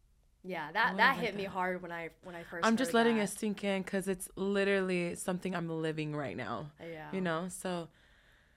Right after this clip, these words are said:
Speaker 2: um, it's tough because these red flags, like you said, they do feel like home, and it comes with practice of saying no.
Speaker 1: Yeah.
Speaker 2: Saying no more. That's enough. Don't allow that.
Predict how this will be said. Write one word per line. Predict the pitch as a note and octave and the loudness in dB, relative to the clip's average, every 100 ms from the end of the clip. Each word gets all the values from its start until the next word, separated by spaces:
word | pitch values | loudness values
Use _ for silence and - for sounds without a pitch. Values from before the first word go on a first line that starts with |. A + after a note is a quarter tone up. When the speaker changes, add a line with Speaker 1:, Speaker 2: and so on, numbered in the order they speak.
| _ _ _ | _ _ _
Speaker 2:
um, | G#3+ A3 G#3+ G#3+ G#3+ G3+ - - - _ _ _ _ | 0 2 2 2 0 -4 -8 -20 -20 _ _ _ _
it's | A3 A3 | -4 -4
tough | - C4 C4+ - | 0 0 0 -2
because | A3+ - A#3 A3 G3 - | -4 0 2 2 -2 -2
these | A3+ F3+ | -2 0
red | F#3+ G#3 | 0 0
flags, | G3 G3 G#3+ G#3 F#3+ - | -2 0 2 0 -4 -8
like | - F3+ | -6 -6
you | |
said, | F#3+ F#3+ | -6 -6
they | F#3 | -6
do | F3+ G#3 | -4 -6
feel | G3+ G3+ | -4 -4
like | F#3+ - | -4 -4
home, | F#3 F#3+ G3 - - - - _ | -6 -6 -8 -16 -20 -20 -20 _
and | G3+ G3+ | -2 0
it | G3 - _ - | -2 -8 _ -6
comes | - G#3+ | -2 0
with | A3 A3 | 0 0
practice | G3 F#3 - F3+ E3+ - | 0 0 -2 -4 -4 -8
of | - F3 | -6 -6
saying | - F3+ E3 | -4 -4 -4
no. | D#3 D3 C#3+ - - | -8 -8 -12 -20 -20
Speaker 1:
Yeah. | - _ _ | -20 _ _
Speaker 2:
Saying | - - F3 | -18 -6 -4
no | E3 D#3+ | -4 -6
more. | D#3 - - _ _ _ _ | -8 -10 -14 _ _ _ _
That's | E3 D#3+ | -10 -6
enough. | E3+ D#3+ - - _ _ _ _ _ _ _ - | -4 -6 -8 -18 _ _ _ _ _ _ _ -2
Don't | F3+ | 0
allow | F3 D#3+ C#3 | 0 -2 -4
that. | - | -6